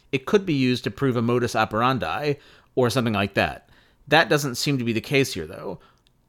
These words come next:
On the other hand, Fudge could just be asking him about those other times because he's trying to impeach Harry and make him look not credible. He's allowed to do that under six oh eight B,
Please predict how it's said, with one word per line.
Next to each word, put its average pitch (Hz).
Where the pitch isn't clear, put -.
On 156
the 156
other 190
hand, 135
Fudge 196
could 165
just 143
be 139
asking 147
him 131
about 113
those 110
other 117
times 110
because 117
he's 117
trying 127
to 123
impeach 131
Harry 110
and 117
make 127
him 127
look 135
not 117
credible. 110
He's 175
allowed 185
to 165
do 135
that 120
under 131
six -
oh 127
eight 104
B, 143